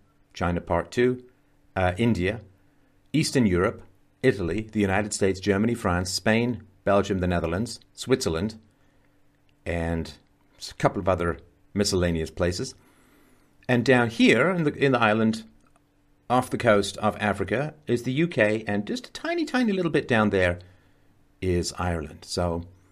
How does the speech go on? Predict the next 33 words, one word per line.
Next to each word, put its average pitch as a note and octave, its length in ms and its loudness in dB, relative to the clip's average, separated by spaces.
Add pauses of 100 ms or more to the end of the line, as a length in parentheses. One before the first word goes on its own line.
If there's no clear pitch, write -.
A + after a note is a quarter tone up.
(800)
Africa C3 380 2
is F2 80 -2
a F2 60 -4
troubled D2+ 360 -4 (440)
continent, D#2+ 420 -4
to D#2+ 80 -12
put F2+ 140 -2
it E2 80 -4
mildly, G2 520 0 (240)
and, E2 320 -6
uh, D#2+ 220 -4
I E2 60 -6
have F2 140 -6
gone F2+ 160 0
into F2 160 -2
the E2+ 100 -4
reasons G2 420 0
for - 200 -2
that, F#2 180 0
or - 20 -2
the D#2 80 -4
primary D#2 380 -2
reasons F2 320 -6
for E2+ 180 -4
that, D#2 260 -6 (640)
many G#2+ 220 4
times D#2 460 -8 (120)
in F2 120 -4
my D#2+ 160 -2
presentations D#2+ 600 -6
in C#2+ 80 -10
the C#2 60 -12
past. B2 400 -4